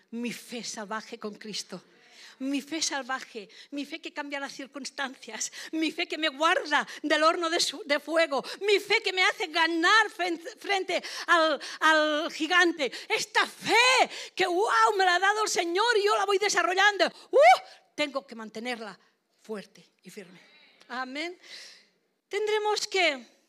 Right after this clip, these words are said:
también tendremos que decidir si seguimos la cultura de este mundo o la palabra de Dios.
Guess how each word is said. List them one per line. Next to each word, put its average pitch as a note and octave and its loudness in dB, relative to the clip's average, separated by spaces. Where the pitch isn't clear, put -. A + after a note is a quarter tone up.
también C#4+ -12
tendremos D#4 -10
que D#4+ -8
decidir C#4 -8
si - -8
seguimos C4 -8
la A#3+ -4
cultura C#4 -8
de C#4+ -8
este C#4 -10
mundo G3+ -12
o A#3 -8
la A3 -8
palabra G#3 -12
de F#3+ -16
Dios. F#3 -20